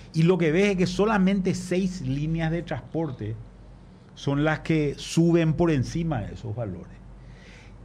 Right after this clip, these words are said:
Todas las otras líneas, hay como cuarenta creo que hay al-, eh, eh, en el otro, están car-, eh, llevando, teniendo itinerarios que tienen muy pocos pasajeros en general. Ahí, ahí, ahí está un poco más.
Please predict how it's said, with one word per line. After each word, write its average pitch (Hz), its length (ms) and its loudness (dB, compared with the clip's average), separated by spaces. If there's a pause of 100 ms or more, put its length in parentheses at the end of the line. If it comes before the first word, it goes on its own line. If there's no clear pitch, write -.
(240)
Todas 226 280 6
las 196 140 4
otras 170 340 2
líneas, 135 380 2
hay 131 100 2
como 165 240 0
cuarenta 131 640 0
creo 101 200 -4
que 107 100 -4
hay 98 180 -2
al-, 113 280 -2
eh, - 20 -6
eh, 117 720 -4
en 127 80 0
el 117 160 -2
otro, 104 420 -6
están 170 540 -2 (800)
car-, 143 260 0
eh, 139 100 -4 (140)
llevando, 147 680 2
teniendo 151 400 2
itinerarios 151 640 0
que 139 80 -2
tienen 151 500 2
muy 190 200 6
pocos - 380 -4
pasajeros 151 680 -4
en 127 100 -2
general. 123 340 -2
Ahí, 156 240 2 (320)
ahí, 143 200 0
ahí 139 160 -2
está 151 160 -4
un 131 100 -6
poco 143 180 -4
más. 123 360 -4